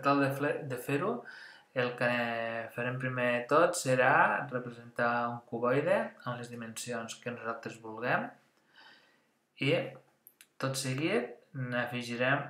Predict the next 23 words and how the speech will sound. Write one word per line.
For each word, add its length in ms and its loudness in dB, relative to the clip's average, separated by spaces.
un 160 0
segon 540 2
sumant-lo, 640 0
creant 460 -2
una 160 -2
sola 320 -4
forma 480 2
amb 240 -2
la 80 -4
suma 240 -2
dels 240 -2
dos. 320 -8
Per 240 4
tal 480 6
de 180 0
fer-ho, 360 2
hem 280 -6
de 80 -4
ser 200 -4
curosos 440 2
amb 220 -2
les 180 -6
coordenades, 840 -2